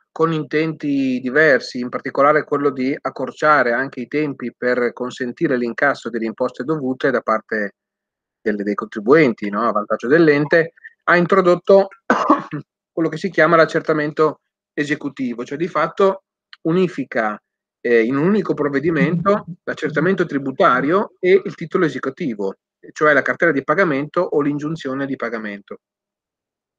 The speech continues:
E sia per le entrate di natura patrimoniale, ehm, sia per le entrate tributarie,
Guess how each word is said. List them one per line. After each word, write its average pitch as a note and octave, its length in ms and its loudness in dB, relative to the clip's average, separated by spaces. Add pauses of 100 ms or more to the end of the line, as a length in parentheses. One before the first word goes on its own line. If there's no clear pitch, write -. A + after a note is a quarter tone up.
(500)
E A#2 640 4
sia A3 320 2
per F3 120 2
le D#3 60 6
entrate D#3 340 0
di C3+ 60 0
natura D3+ 280 -2
patrimoniale, B2+ 960 -2 (400)
ehm, G#2+ 840 -2
sia - 320 2
per E3+ 120 0
le C#3+ 60 2
entrate B2 580 0
tributarie, D#3+ 800 0